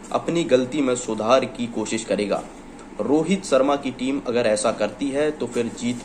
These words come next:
पक्की हो जाएगी। आईसीसी टी ट्वेंटी विश्व कप दो हज़ार चौबीस के सेमीफाइनल में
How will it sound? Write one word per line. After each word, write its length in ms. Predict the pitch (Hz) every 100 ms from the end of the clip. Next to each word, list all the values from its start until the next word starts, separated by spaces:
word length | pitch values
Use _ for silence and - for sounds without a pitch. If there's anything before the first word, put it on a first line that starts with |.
| 117
पक्की 260 | - 117
हो 160 | 110 101
जाएगी। 340 | 98 98 95 - - - -
आईसीसी 500 | 127 151 165 170 175
टी 180 | 175 147
ट्वेंटी 400 | 131 143 143 151
विश्व 340 | 113 135 - 127
कप 240 | 135 135
दो 160 | 113 110
हज़ार 380 | 113 120 120 -
चौबीस 380 | 107 101 131 -
के 160 | 131 127
सेमीफाइनल 880 | - 113 131 160 151 107 113 117 123
में 260 | 107 107